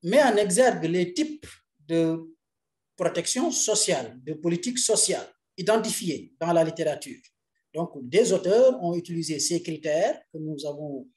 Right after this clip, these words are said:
cités tantôt pour établir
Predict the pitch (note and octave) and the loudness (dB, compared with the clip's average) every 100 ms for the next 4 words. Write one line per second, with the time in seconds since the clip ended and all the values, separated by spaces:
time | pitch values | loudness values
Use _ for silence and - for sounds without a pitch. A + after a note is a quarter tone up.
0 | - - F3 - D3+ C4+ D4+ - _ C#3 | -10 -6 -6 -6 -4 -4 -8 -18 _ -14
1 | B2+ E3 C4+ - _ _ _ _ F3 F#3+ | -4 -2 -2 -4 _ _ _ _ -6 -6
2 | - F3 F3+ D#3+ D3 D#3+ G#3 B3+ | -8 -6 0 0 0 -2 -2 -2